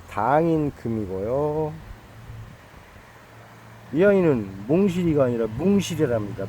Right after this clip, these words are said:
뭉실이. 또 접대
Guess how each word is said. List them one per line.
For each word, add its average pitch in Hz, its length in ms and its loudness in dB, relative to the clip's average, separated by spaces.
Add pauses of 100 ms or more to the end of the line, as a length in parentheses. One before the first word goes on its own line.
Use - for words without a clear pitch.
뭉실이. 131 420 -2 (4000)
또 120 260 -8
접대 165 720 6